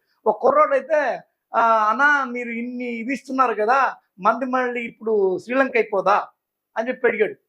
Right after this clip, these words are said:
జగన్ ఇచ్చేదానికి డెబ్బై రెండు వేల కోట్లు ఖర్చు అవుతుంటే, ఆ, "ఇదే మీకు, మీరు ఇస్తానంటున్న ఆరు హామీలకి లక్షన్నర కోట్ల పైన అవుతుందని" డైరెక్ట్గా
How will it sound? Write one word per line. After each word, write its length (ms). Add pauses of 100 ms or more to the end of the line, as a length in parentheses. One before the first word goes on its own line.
(460)
జగన్ 280
ఇచ్చేదానికి 500
డెబ్బై 260
రెండు 520
వేల 260
కోట్లు 480
ఖర్చు 220
అవుతుంటే, 560 (420)
ఆ, 260
"ఇదే 360
మీకు, 680 (880)
మీరు 320 (680)
ఇస్తానంటున్న 720 (200)
ఆరు 420
హామీలకి 840 (280)
లక్షన్నర 400
కోట్ల 320
పైన 300
అవుతుందని" 400
డైరెక్ట్గా 680